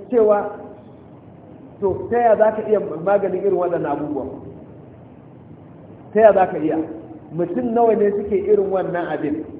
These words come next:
In ka ce ka kula wani ba ka kula wani ba, me yasa ka kula wani, me yasa ba ka kula wani ba?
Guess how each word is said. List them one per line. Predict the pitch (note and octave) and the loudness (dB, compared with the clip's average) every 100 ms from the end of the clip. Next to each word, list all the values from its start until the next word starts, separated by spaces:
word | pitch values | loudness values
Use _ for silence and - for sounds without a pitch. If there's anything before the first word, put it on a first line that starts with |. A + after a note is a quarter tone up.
| - - - - - - - - - - - - G3+ | -20 -20 -20 -20 -20 -20 -20 -20 -20 -20 -20 -4 0
In | B3 | 2
ka | B3 C4 | 2 0
ce | B3 A#3 | 0 2
ka | G#3+ | 0
kula | A3 A3+ | 2 2
wani | A3 A3 | 4 2
ba | G3 | 0
ka | F3+ | -4
kula | E3 G#3 G3 | 0 2 4
wani | F3+ F3+ C#3+ | 4 2 -2
ba, | C3 A#2+ - - - C3+ | -6 -8 -14 -18 -18 -12
me | D#3+ F#3+ | 0 2
yasa | A#3+ - B3 | 2 2 -2
ka | G3+ | -2
kula | A#3 G#3+ | 0 2
wani, | G#3 F3 | 2 0
me | |
yasa | G3 G#3 | 0 0
ba | F3+ | 0
ka | C#3+ | -2
kula | E3 E3 | -4 -2
wani | D3 - | -2 -4
ba? | - | -8